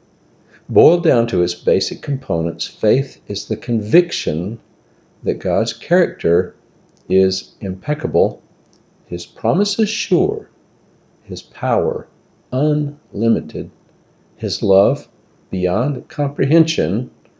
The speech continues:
and his wisdom boundless. Faith produces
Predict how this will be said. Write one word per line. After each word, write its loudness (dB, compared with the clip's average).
and -4
his -6
wisdom 0
boundless. 0
Faith 4
produces -2